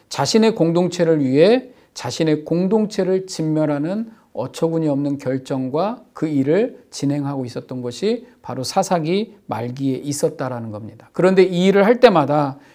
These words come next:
그들은 항상 하나님을 엮어서 했다라는 거예요.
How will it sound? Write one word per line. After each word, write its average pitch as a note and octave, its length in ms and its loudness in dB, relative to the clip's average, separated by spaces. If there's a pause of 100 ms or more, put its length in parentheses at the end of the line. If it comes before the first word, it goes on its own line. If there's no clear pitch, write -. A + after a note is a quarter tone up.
그들은 C#3+ 400 -2
항상 G#3 480 -2 (160)
하나님을 F#3+ 560 -4
엮어서 C3 460 -4
했다라는 B2 720 -10
거예요. A#2+ 320 -14